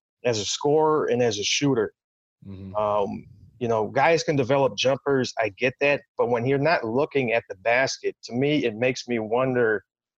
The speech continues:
Speaker 1: you know, how far are you from adding that to your game? Do the Heat want you to incorporate that in your game? I'm sure there's, there's an element of them that do, but,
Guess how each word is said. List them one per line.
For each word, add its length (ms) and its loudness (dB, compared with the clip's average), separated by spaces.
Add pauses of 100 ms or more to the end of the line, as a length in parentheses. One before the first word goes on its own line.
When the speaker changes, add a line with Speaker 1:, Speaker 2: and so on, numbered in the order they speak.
(240)
Speaker 1:
you 80 -2
know, 120 0
how 260 2
far 340 2
are 60 2
you 240 2
from 240 -6
adding 300 2
that 200 0
to 120 -6
your 160 0
game? 500 0 (400)
Do 80 0
the 100 -2
Heat 320 2
want 340 0
you 100 2
to 140 0 (120)
incorporate 600 0
that 160 2
in 60 -4
your 80 2
game? 280 0
I'm 80 0
sure 220 0
there's, 320 0
there's 280 -6
an 100 0
element 320 2
of 80 -2
them 140 -2
that 180 -2
do, 220 2
but, 160 0